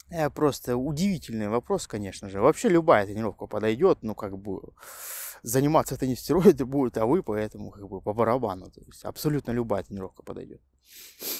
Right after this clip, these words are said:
Здравствуйте. L-карнитин плюс хром.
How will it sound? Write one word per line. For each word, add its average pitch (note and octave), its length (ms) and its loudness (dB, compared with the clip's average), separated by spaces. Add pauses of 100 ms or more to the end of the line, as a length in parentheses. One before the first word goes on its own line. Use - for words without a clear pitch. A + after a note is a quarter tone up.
(1120)
Здравствуйте. A#2 800 -2 (240)
L-карнитин E3+ 1040 2
плюс D#3+ 380 -2
хром. B2 480 0